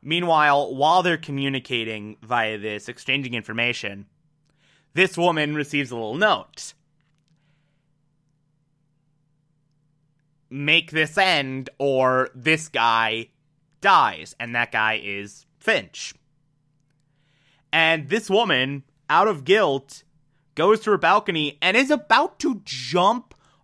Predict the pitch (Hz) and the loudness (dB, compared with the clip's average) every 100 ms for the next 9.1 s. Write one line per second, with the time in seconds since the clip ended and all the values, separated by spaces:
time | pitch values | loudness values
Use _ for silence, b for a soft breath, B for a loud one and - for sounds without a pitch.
0 | _ 165 196 202 - 196 190 156 160 180 | _ 4 4 4 -2 -6 -2 2 2 2
1 | 147 107 92 - 156 175 160 175 220 262 | -4 -8 -12 -6 -4 -2 0 2 2 0
2 | 233 208 202 160 170 214 - - - 202 | -8 -2 -2 -2 0 -2 -2 -18 -4 0
3 | 196 - 127 95 76 82 _ b b b | 0 0 0 -2 -4 -12 _ b b b
4 | b b 156 160 160 180 156 160 156 143 | b b 2 2 0 -2 -2 -2 0 0
5 | 131 135 135 127 131 123 123 - 120 151 | 0 2 4 4 0 -2 -4 -6 -6 0
6 | 170 160 139 135 127 - 185 196 127 - | 0 0 -2 -2 -2 -2 0 2 0 -2
7 | 175 165 110 - _ - 175 170 180 160 | 2 2 2 -8 _ 0 0 0 0 0
8 | 98 - _ _ _ - 160 160 170 170 | 0 -8 _ _ _ 0 2 4 0 -4
9 | - | -14